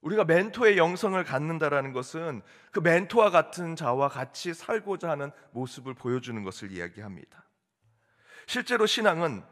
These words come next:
멘토를 어떻게, 누구를 어디에서 만나느냐가 매우 중요합니다. 멘토를 만나는 것에 우리는 영성이 새롭게 된다는 것이죠.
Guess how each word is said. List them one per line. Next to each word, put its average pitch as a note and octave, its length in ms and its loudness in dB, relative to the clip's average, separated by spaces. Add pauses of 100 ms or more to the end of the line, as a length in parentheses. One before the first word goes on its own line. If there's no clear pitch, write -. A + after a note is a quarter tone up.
(140)
멘토를 E3 580 -4
어떻게, D3 600 -6 (420)
누구를 D3+ 680 -4 (280)
어디에서 F#3 520 4
만나느냐가 D3 1000 -2 (180)
매우 B2+ 240 -10
중요합니다. A2 760 -20 (840)
멘토를 E3+ 560 -6
만나는 D#3+ 560 -8
것에 A#2+ 380 -12 (380)
우리는 C3 360 -8
영성이 C3 800 -8 (200)
새롭게 G3 460 -12
된다는 F2+ 440 -18
것이죠. - 460 -20